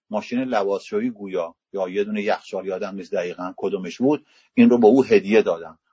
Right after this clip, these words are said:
و این شد یک فاجعه‌ای که چه شکلی می‌تونه یه مادر این کارو بکنه. اما یک اعتمادی کرده بود اون مادر که خب اگر من برم معرفی کنم اون رو به راه راست مثلاً برش می‌گردونم. اصل بیست و پنجم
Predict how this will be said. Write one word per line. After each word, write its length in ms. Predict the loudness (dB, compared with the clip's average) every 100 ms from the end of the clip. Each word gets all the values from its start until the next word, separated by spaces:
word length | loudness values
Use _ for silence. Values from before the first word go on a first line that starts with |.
| _ _
و 60 | -6
این 160 | -6
شد 200 | 0 2
یک 180 | 2 0
فاجعه‌ای 640 | 0 0 0 0 -4 -2
که 120 | -4 -8
چه 160 | -10
شکلی 320 | -12 -12 -6
می‌تونه 280 | -4 -4 -6
یه 80 | -4
مادر 360 | -4 -6 -8 -12
این 160 | -8
کارو 240 | -4 -4 -4
بکنه. 340 | -12 -14 -18 _ _ -2
اما 180 | 2 2
یک 180 | 0 -4
اعتمادی 760 | -4 -4 -4 2 4 6 4
کرده 380 | 2 -2 -2 -6
بود 140 | -14 -14
اون 120 | -16
مادر 400 | -14 -14 -16 -18 _ _ _ _ _
که 100 | -16
خب 160 | -6 -6
اگر 220 | -4 -4
من 220 | -4 -4
برم 240 | -4 -4
معرفی 420 | -6 -6 -6 -10 -12
کنم 260 | -8 -6 -6
اون 80 |
رو 80 | -4
به 160 | -2 0
راه 260 | 0 0 -2 -8 -10 -2
راست 300 | 0 0 -4
مثلاً 340 | -8 -8 -10
برش 340 | -10 -12 -14 _
می‌گردونم. 440 | -18 -18 -18 _ _ _ _ _ _ _ -8
اصل 320 | -6 -6 -8
بیست 240 | -10 -12
و 40 | -12
پنجم 560 | -8 -8 -6 -8 -10